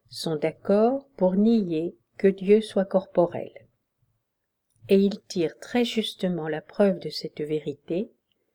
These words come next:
de ce que nous entendons par corps, toute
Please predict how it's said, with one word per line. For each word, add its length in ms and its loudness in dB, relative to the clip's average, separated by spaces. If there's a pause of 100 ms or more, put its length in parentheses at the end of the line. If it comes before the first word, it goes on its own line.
(420)
de 180 4
ce 200 -4
que 180 -6
nous 240 -4
entendons 460 0
par 420 -8
corps, 480 -4 (580)
toute 360 -2